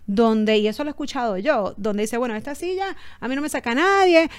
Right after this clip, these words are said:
yo soy un empleado de carrera", y en efecto, ves alcaldes y ve-, y, y ves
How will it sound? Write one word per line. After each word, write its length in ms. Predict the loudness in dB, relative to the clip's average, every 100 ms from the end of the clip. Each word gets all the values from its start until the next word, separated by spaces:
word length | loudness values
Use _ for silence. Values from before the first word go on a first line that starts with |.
| 0
yo 80 | 2
soy 100 | 4
un 60 |
empleado 300 | 4 6 8
de 120 | 6
carrera", 520 | 4 0 2 2 2 0
y 100 | -2
en 80 | -4
efecto, 880 | -6 -6 -2 -2 -4 -10 -4 -4 -4 -8 -10 -6
ves 220 | 2 4 4
alcaldes 880 | 0 -2 -2 0 0 -2 -6 -6 -10 0
y 140 | 2
ve-, 260 | 4 4 2
y, 200 | -2 -2 0
y 100 | 2
ves 280 | 4 2